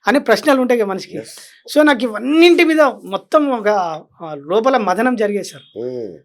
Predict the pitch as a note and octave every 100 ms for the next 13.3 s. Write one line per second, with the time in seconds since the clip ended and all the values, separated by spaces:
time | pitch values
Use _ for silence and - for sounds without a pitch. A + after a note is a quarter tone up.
0 | - E3+ F3+ F#3 G#3+ A3 G#3+ B3 - E3+
1 | G3 G3 F3 D#3+ C#3 - _ _ _ _
2 | _ _ _ _ _ _ _ _ _ F#3
3 | G3 G3 F#3 B3 C4+ B3+ A#3+ G3+ A#3 C4
4 | C4+ B3 A#3 A3 A3 A3 A3 A#3+ A3+ A3
5 | A3 G#3+ G#3 G3+ G#3 A3+ G3+ G3+ F3 F#3+
6 | G#3 F3+ E3+ - C#3+ C#3 D#2 - - _
7 | _ _ _ _ _ _ _ _ _ _
8 | _ _ A3 G#3+ F#3 G3+ B3+ B3 G#3 F3+
9 | E3 G#3+ D4+ _ _ _ _ _ _ _
10 | _ _ _ _ - G3 G#3+ B3 B3+ C#4+
11 | - A3+ A#3 F#3 F#3+ - A3+ G3 E3+ D#3
12 | - _ _ _ F3 F3+ F3+ F#3+ B3 A3+
13 | F#3 F3 C4+